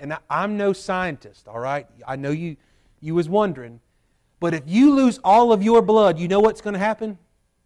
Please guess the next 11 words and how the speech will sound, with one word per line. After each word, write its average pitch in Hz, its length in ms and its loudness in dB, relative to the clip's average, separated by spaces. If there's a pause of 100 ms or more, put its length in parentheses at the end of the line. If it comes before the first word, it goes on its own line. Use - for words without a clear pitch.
(500)
You 165 180 -4
will 202 200 6
be 170 240 -8
dead. 143 360 -6 (2250)
You 170 240 -4
lose 220 260 -2
all 208 180 4
the 208 100 0
blood 196 240 -2
you 208 80 -8
got, 156 380 0